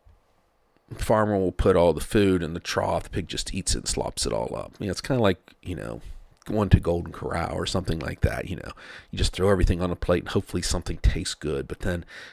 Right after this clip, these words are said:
when you're done, you feel kind of full but kind of empty at the same time because it's like, I didn't really want all of that. I just wanted something I really enjoyed, and that's kinda where I am with a lot of it. Um,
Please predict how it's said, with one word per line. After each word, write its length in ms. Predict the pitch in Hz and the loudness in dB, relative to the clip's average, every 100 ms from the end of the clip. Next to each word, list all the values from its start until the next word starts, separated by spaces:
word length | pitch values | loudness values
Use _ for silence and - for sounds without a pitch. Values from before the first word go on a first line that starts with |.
| - | -8
when 180 | 98 87 | -6 -4
you're 80 | 87 | -4
done, 460 | - 101 92 90 | 0 2 2 0
you 120 | 85 | -6
feel 520 | 78 - 101 92 85 - - | -8 -2 0 0 -2 -6 -14
kind 300 | - 104 90 | -10 -6 -6
of 380 | 87 80 - - _ _ _ _ _ _ _ _ _ _ _ _ | -6 -8 -12 -20 _ _ _ _ _ _ _ _ _ _ _ _
full 560 | - - 117 110 92 87 | -16 -6 0 2 2 0
but 420 | 85 82 80 - | -2 -2 -2 -2
kind 260 | - 95 90 | -2 0 -2
of 140 | - - | -6 -4
empty 360 | 104 101 - 85 | -2 -2 -2 -2
at 60 | |
the 80 | 87 | -2
same 240 | - 85 | -2 -2
time 360 | 71 - 104 92 | 0 2 0 -2
because 180 | 90 87 | -4 -6
it's 100 | 90 | -4
like, 240 | 82 - | -6 -4
I 60 | 98 | -6
didn't 380 | 90 104 92 - _ | -2 -2 -4 -12 _
really 260 | 98 92 87 | -2 0 0
want 280 | 90 92 82 | 0 -2 -4
all 260 | 82 - | -4 -6
of 100 | 92 92 | -6 -6
that. 220 | 82 80 | -6 -4
I 80 | 85 | -6
just 240 | 85 - | -8 -8
wanted 240 | 87 82 | -8 -8
something 380 | - 90 87 85 | -6 -8 -8 -10
I 60 | 82 | -8
really 360 | 85 87 87 | -4 -4 -4
enjoyed, 540 | 85 92 117 131 95 87 | -6 -6 -2 2 2 0
and 160 | 87 - - - - - | -6 -10 -20 -20 -20 -6
that's 220 | 120 - | -6 -4
kinda 280 | - 147 123 | -6 -4 -2
where 240 | 104 104 | 2 2
I 160 | 104 101 | 2 2
am 380 | 87 82 85 - | -2 -6 -10 -10
with 160 | 98 - | -8 -8
a 40 | |
lot 300 | - 87 85 | -8 -8 -8
of 140 | - | -10
it. 220 | - - - | -10 -10 -8
Um, 520 | 92 87 85 85 82 | -6 -4 -4 -8 -12